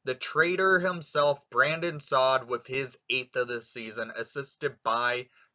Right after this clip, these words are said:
Justin Falk, throwing the puck two hundred feet down the ice to make it a three one final for Saint Louis. This game was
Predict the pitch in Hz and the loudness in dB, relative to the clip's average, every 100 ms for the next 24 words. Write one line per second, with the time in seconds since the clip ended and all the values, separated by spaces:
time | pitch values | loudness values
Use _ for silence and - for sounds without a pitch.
0 | - 180 190 - 196 185 - 143 135 127 | 2 4 4 2 -2 -2 -2 0 0 0
1 | - - 143 170 170 139 - 131 117 - | -8 -6 -4 -4 -4 -4 -2 -2 -2 -4
2 | - 170 180 170 156 143 - 135 - 123 | -8 -4 -2 -2 -4 -8 -6 -8 -6 2
3 | 135 165 165 143 123 123 117 - - - | 4 4 -2 0 2 0 -4 -16 -20 -20
4 | _ - 160 143 135 - 139 139 _ 110 | _ -8 -8 -2 -4 -2 -2 -2 _ -6
5 | 120 127 135 131 _ _ - 151 247 208 | -4 -4 -8 -14 _ _ -6 -2 -2 -2
6 | 202 202 - 196 196 185 147 131 127 - | 0 0 2 4 6 4 2 4 2 -2
7 | _ - 117 113 - - 107 107 101 110 | _ -6 -4 -4 -8 -10 -12 -12 -8 -6
8 | 95 - - - - _ _ - 226 - | -6 -12 -18 -20 -20 _ _ 2 2 2
9 | - 190 202 208 202 _ _ _ _ _ | -2 0 0 -8 -16 _ _ _ _ _
10 | _ _ _ _ _ - 135 165 175 170 | _ _ _ _ _ 0 6 8 8 2
11 | 143 | -8